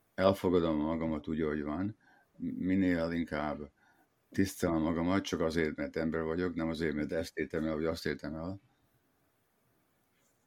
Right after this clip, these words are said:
annál kevésbé stressz alatt leszek. De hogyha nagyon számít nekem, hogy, hogy te szeress engem, vagy tisztelj engem, és akkor nem szeretsz, és nem tisztelsz,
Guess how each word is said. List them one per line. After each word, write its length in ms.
annál 320
kevésbé 560
stressz 380
alatt 180
leszek. 460
De 400
hogyha 300
nagyon 220
számít 400
nekem, 340
hogy, 280
hogy 120
te 140
szeress 440
engem, 300
vagy 180
tisztelj 360
engem, 260
és 260
akkor 200
nem 140
szeretsz, 360
és 100
nem 160
tisztelsz, 480